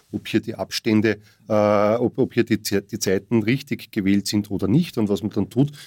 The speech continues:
wenn jemand nach Erlangung der Staatsbürgerschaft dann trotzdem kriminell wird,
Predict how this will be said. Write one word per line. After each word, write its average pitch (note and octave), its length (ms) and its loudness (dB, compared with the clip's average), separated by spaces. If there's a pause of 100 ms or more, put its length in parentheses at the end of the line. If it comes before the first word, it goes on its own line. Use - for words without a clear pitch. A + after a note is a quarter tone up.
(140)
wenn G#2 140 0
jemand G2+ 240 0
nach G2 100 -6
Erlangung G#2 440 0
der G2+ 80 -10
Staatsbürgerschaft G#2+ 760 -2
dann G2+ 140 -2
trotzdem A2+ 480 -4 (280)
kriminell F#2 560 0
wird, A#2+ 220 2